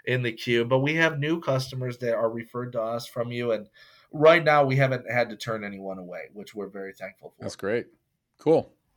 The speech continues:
Speaker 2: Well, uh, let's stay blessed. <laughs> It's good.
Speaker 1: Uh, we're trying.
Speaker 2: <laughs>
Speaker 1: We're trying.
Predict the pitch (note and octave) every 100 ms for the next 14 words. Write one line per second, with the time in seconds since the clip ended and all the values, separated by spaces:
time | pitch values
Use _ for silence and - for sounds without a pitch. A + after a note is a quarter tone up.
0 | _ B2+ B2+ A#2+ A#2+ B2+ A#2 A#2 A#2+ A#2
1 | - C3+ B2+ B2 A2 - - - - C#3+
2 | B2 F3+ C#3 - - - _ - B2+ A#2+
3 | - C#3+ - - C3+ C3 C#3 C#3 F3 D3
4 | B2 - C3+ - F#3 C3 B2+ D3+ C3 A2
5 | F#2+